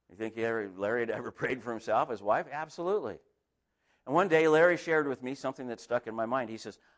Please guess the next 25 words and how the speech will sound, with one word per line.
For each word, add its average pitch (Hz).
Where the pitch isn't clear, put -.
"I 131
am 139
comfortable 104
at 101
this 147
point 110
leaving 139
it 131
in 95
God's 110
hands 92
and 120
his 95
timing. 120
I 151
know 120
with 90
absolute 113
confidence 98
I 104
have 113
a 92
new 110
body 82
eternally, 82